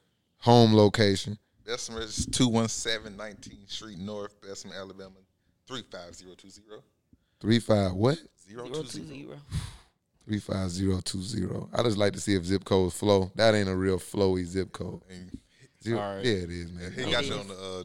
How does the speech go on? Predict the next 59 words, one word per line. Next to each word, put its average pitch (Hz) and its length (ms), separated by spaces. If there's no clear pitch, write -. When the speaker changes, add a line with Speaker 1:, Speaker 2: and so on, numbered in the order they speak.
Speaker 4:
And, 107 140
Speaker 2:
Douglasville. 104 420
Speaker 4:
um, 104 80
Speaker 1:
Oh, 131 80
you 139 120
got 135 220
the 131 80
Douglas? 131 420
Speaker 2:
I 110 40
Speaker 1:
That, 120 180
Speaker 2:
don't - 160
know 349 140
it. - 80
Speaker 1:
look, 120 220
he 135 100
like, 120 160
he, 120 60
Speaker 2:
I 131 40
don't 127 120
Speaker 1:
he 131 200
ain't 131 100
Speaker 2:
know. 135 40
Speaker 1:
got, 135 120
he 139 140
ain't 135 80
got 131 180
that 135 100
one 123 120
on 120 100
tap 123 320
yet. 104 220
Speaker 2:
Ain't 95 100
got - 160
that 104 120
one 98 100
lock-, - 180
locked 92 240
in 95 60
yet. 85 80
Speaker 4:
All 107 240
right, 95 160
so 101 180
the 98 120
Douglasville 120 520
location 110 540
is 92 160
six - 540
eight 113 220
eight - 300
eight 113 180
zero 107 500
Douglasville, 104 800
Suite 120 400
B, 110 320
three 120 320
zero 107 440
one 104 640
three 101 220
five. 95 480